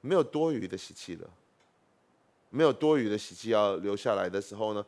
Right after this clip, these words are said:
所以才会说什么，在佛的这个阶段才不会有所谓的留下的习气。那其余的心事，当他如果睡眠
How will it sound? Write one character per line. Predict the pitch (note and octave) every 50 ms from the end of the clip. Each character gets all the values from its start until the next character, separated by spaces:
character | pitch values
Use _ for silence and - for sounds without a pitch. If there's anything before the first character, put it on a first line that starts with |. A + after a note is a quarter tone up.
| - - - - _
所 | - - D#3+
以 | D3+
才 | B2+ A2+ A2
会 | A#2 A#2+
说 | A#2 A#2+ B2 B2
什 | - G2+
么， | F#2 F2+ F2+ - _ _ _ _ _ _ _ _ _ _
在 | - C3+ B2+ A#2+
佛 | - - - G#2 G2+ G2 G#2+
的 | B2+ D#3
这 | D3+ D3+
个 | B2
阶 | G#2+ - G#2+ G2+
段 | G#2+ G2+ G2
才 | - G#2 F#2
不 | F2+ F#2
会 | G2 A#2 A2+ G#2+
有 | G2+ F#2 F2+ F2 E2+ - _ _ _ _ _ _
所 | - - F#2 F#2+
谓 | A2 A2+ A2 G#2
的 | F2+ G2+ F#2+ F#2 F#2 F2+ F2+ F2+ F2
留 | F2+ F2+ F#2 F2+
下 | F#2 - A2+ G2
的 | F2+ F2+ F2+
习 | - - F2
气。 | - - G#2+ G2 F2+ - _ _ _ _ _ _ _ _
那 | - F3+ E3+ - - - -
其 | - - - D#3+ F#3 G3
余 | F#3 D#3+
的 | D#3 D#3
心 | E3+ - - D#3+ D#3+ E3
事， | D#3+ - - D#3 A#2+ F#2+ - - _ _ _ _ _ _ _
当 | - D#3 D#3+
他 | D3+ D#3+ D#3+ E3
如 | D3+ C#3 B2+ C#3 E3+
果 | D#3 B2
睡 | A#2 - - - - - A2 A#2 D3
眠 | F#3 F#3+ C#3 G#2+ G2+ G#2 A2+